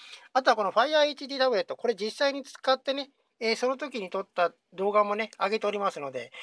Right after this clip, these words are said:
えー、よかったらご覧になってください。あ、動画の説明欄にリンク貼っとこうかな。はい。まあ、このGoogleプレイストアを入れたことで、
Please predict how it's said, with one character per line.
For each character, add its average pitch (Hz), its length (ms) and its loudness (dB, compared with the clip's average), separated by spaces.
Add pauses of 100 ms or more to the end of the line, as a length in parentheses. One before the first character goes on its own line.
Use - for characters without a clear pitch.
(240)
え 196 140 0
ー、 - 20 2
よ 247 120 4
か - 100 6
っ - 80 6
た 160 100 -4
ら 156 120 -2
ご 143 160 -6
覧 175 80 0
に 180 40 -10
な 180 60 -4
っ - 20 -12
て - 80 -16
く 127 60 -14
だ 123 80 -10
さ - 120 -20
い。 - 60 -16
あ、 190 140 0
動 220 160 -4
画 311 100 -2
の 320 60 -6
説 320 240 -12
明 392 120 -6
欄 359 120 -2
に - 100 -10
リ 170 120 -12
ン - 20 -12
ク 196 80 -6
貼 185 80 -4
っ - 40 -6
と 233 120 -6
こ 240 80 2
う - 40 0
か 143 100 2
な。 175 160 2 (300)
は 160 120 -4
い。 147 100 -6 (680)
ま 262 100 4
あ、 247 60 6
こ 233 100 6
の 214 160 2
Google 294 420 0
プ - 140 -4
レ 311 120 6
イ - 40 2
ス - 80 -10
ト 359 100 2
ア 294 80 8
を 196 60 4
入 175 60 2
れ 185 80 0
た 208 100 2
こ 202 160 -4
と 214 140 0
で、 202 360 4